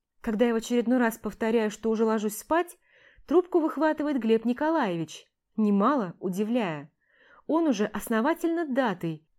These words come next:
несёт какой-то бред про лично им замаринованные шашлыки, натопленную баньку, самогон и настоящий сибирский отдых.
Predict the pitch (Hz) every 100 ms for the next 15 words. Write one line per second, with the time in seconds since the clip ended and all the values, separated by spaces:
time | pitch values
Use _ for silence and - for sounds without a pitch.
0 | - 220 220 349 381 - 240 269 - 302
1 | 233 262 175 - _ _ _ - 226 220
2 | 330 339 254 226 247 226 208 202 208 269
3 | 330 320 320 - - 339 349 - 185 151
4 | _ _ _ - 233 233 269 208 202 180
5 | 175 233 370 - 190 160 - - 196 180
6 | 170 240 330 330 208 196 190 185 180 302
7 | 311 302 - 254 196 190 - 269 - 302
8 | 196 160 156